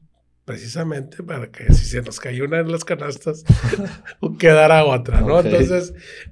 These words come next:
Speaker 1: este, no poner todos los huevos en una canasta. Entonces, era,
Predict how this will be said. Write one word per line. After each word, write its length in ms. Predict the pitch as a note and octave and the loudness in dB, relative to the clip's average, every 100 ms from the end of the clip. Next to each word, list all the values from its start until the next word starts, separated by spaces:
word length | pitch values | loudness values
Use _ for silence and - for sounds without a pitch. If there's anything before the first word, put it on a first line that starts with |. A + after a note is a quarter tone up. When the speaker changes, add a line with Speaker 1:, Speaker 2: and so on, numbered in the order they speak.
| - | -12
Speaker 1:
este, 440 | C3+ C3+ - C3 | -10 -8 -6 -4
no 200 | C3 D3+ | -2 -2
poner 300 | E3+ D#3+ D#3 | 2 2 0
todos 200 | - D#3+ | -2 -2
los 140 | D#3+ D#3 | 0 -2
huevos 280 | D#3 D#3 | -2 0
en 120 | D3 C#3+ | -2 -2
una 220 | C#3+ D3+ | -4 -6
canasta. 460 | C#3 C3+ C3+ - | -6 -6 -6 -8
Entonces, 280 | B2+ D3+ D#3 | -6 -4 0
era, 400 | F#3 - E3 E3 | 2 2 0 -4